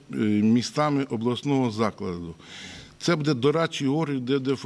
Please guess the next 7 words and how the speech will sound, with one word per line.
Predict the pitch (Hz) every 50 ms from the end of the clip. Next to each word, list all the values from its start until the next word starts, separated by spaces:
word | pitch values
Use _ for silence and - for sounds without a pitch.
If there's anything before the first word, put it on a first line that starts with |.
| - 135 123 123
де | 110 120 143 143
будуть | 127 127 127 139 127 - - - -
розвивати | 123 117 123 123 107 127 139 143 143 139 - 117
стратегію | - - 131 120 - 156 147 135 123 131 131 127
розвитку | 131 139 131 113 120 117 - - - 127 - - - - - - -
госпітального | - 113 - - 123 - - 143 131 127 127 127 135 160 190
оргу-, | 190 165 143 127 117